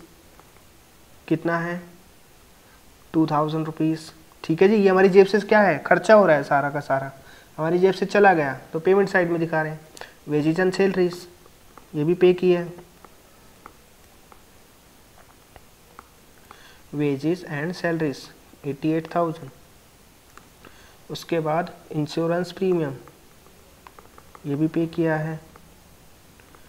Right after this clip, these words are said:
तो insurance premium कितना पे किया है हमने?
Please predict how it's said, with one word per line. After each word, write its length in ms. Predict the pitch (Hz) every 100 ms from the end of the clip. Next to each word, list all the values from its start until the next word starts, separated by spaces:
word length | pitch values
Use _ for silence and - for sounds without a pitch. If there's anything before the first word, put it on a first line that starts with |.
| - - -
तो 240 | 147 151 -
insurance 800 | 160 143 - 143 147 185 185 - - - - - -
premium 560 | 151 147 139 156 165 135 - - _ _ - - - - - -
कितना 240 | - 156 180
पे 180 | 196 185
किया 280 | 185 175
है 80 | 170
हमने? 260 | 170 175